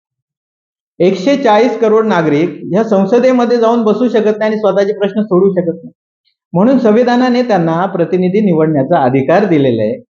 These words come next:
त्यासाठी वोटचा राईट दिलेला आहे. आणि त्याच्यामुळे त्यांनी जवळजवळ साडेपाचशे जे प्रतिनिधी जे आहेत किंवा जे खासदार आहेत हे या,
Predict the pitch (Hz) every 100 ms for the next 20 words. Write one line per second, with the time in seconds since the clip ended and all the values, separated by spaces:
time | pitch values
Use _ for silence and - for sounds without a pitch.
0 | _ 190 220 202 220 233 175 214 233 214
1 | 175 208 208 196 185 180 185 - _ _
2 | _ _ _ _ _ _ - 170 214 247
3 | 254 269 262 - - _ 180 180 240 233
4 | 233 226 233 226 226 233 233 233 175 170
5 | 214 190 170 - 208 208 208 185 170 170
6 | 160 165 151 110 107 120 147 175 185 180
7 | 180 120 117 135 120 135 160 170 160